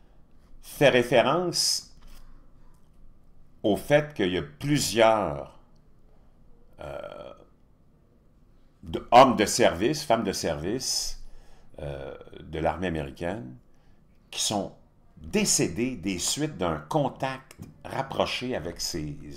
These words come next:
ovnis ou ces, ce qu'on appelle maintenant, là, les,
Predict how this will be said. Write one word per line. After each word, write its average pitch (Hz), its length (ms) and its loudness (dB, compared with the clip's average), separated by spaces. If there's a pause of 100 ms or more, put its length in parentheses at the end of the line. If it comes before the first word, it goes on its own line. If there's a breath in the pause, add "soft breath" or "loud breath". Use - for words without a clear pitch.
(140)
ovnis 82 420 -6
ou 82 140 -10
ces, 73 420 -14 (2500 loud breath)
ce - 140 -18
qu'on 73 200 -8
appelle 87 300 -4
maintenant, 82 400 -4
là, 78 100 -8
les, 71 560 -10